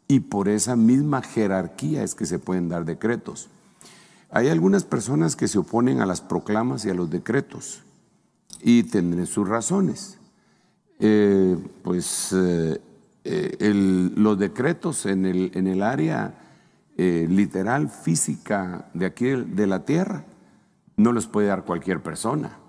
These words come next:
Digamos, yo no puedo decretar, eh, un estado de emergencia. Que por mucho que grite y que me desgalíe, yo no puedo decretar un estado de emergencia, pero sí hay una persona que lo puede decretar.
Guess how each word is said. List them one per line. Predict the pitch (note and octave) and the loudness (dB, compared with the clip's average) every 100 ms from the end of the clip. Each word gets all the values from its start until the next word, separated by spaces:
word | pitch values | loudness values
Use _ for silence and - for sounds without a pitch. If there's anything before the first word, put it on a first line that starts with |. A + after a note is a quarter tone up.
| _ _ _ _ | _ _ _ _
Digamos, | - G2 A2+ A2+ | -2 2 2 2
yo | G#2+ | 2
no | D#3 F3 | 2 0
puedo | C3 A#2 | 0 2
decretar, | G#2 F#2+ F2+ - A2 A2+ A#2+ - - - _ _ _ _ | 2 0 -4 -2 -2 -2 -4 -12 -20 -20 _ _ _ _
eh, | G#2 G2 F2+ F2 E2 D#2 - - | 2 4 4 2 0 -2 -4 0
un | G#2+ | 2
estado | G2+ - G#2+ G2+ | 2 0 0 0
de | F#2+ | 0
emergencia. | F2 E2+ - G2 C3 D3+ - - - _ _ _ _ _ _ _ _ _ _ _ _ _ | 0 -2 -2 -2 0 -2 -8 -14 -20 _ _ _ _ _ _ _ _ _ _ _ _ _
Que | - | -10
por | E2 G#2 F2+ | -4 0 4
mucho | A2 C#3+ B2 | 4 2 -2
que | - F#2 | 0 0
grite | F2+ A#2 C#3+ - | 4 4 2 2
y | A2 F#2+ F2 | 0 0 -2
que | - F2+ F2 F2 E2+ | -4 -4 -4 -4 -4
me | E2 | -4
desgalíe, | F2 E2 F2 F#2 C#3 G3+ C#3+ - - _ _ _ _ - | -4 -4 -2 2 2 2 -2 -8 -20 _ _ _ _ -10
yo | - | -2
no | G#2 | -2
puedo | A#2+ F#3+ | 2 2
decretar | F3 G#2+ G2 G#2 | 4 2 0 0
un | F#2+ | 0
estado | G2 - G2 | 0 0 0
de | F#2 | 0
emergencia, | E2+ A#2+ - - - | 0 -2 -2 -6 -4
pero | - F#2+ | 0 0
sí | F2+ - G#2+ G2+ | 0 0 2 2
hay | G2+ | 2
una | A2+ B2+ | 2 0
persona | G#2+ F2 A2+ C#3+ | -2 -4 -4 -4
que | - | -4
lo | F#2+ | -4
puede | F2 F#2+ | 0 0
decretar. | F2+ E2+ E2 - C#3+ | 0 -2 -6 -4 -6